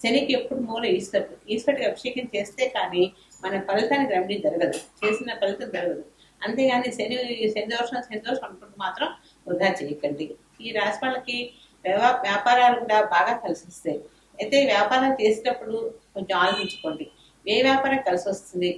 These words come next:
ఏ వ్యాపారం అయితే బాగుంటుందని తెలుసుకోండి. కానీ ఈ వ్యాపారాల్లో కూడా ఈ నక్షత్రాల వాళ్ళు, అశ్విని వాళ్ళకైతే స్వతంత్ర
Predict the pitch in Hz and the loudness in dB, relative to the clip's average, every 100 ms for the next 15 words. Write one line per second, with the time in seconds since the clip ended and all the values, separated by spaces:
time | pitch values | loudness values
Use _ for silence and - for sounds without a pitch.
0 | - 214 226 233 233 226 214 190 180 208 | -4 -2 -2 0 -2 -4 -2 2 2 2
1 | 220 202 196 208 185 - - - 160 156 | 0 -2 -6 -8 -8 -14 -14 -10 -8 -8
2 | - - _ 247 254 269 285 220 226 233 | -16 -20 _ -2 2 2 0 -2 -4 2
3 | 214 - 247 247 240 220 220 226 226 - | 2 4 4 4 2 0 2 4 2 -2
4 | _ - 208 185 180 240 240 214 185 170 | _ -6 -2 -2 0 0 0 2 2 2
5 | - - _ - 180 208 254 269 254 240 | -4 -12 _ -4 -2 0 2 4 4 2
6 | 233 226 220 202 214 214 | -2 -6 -4 -4 -2 -4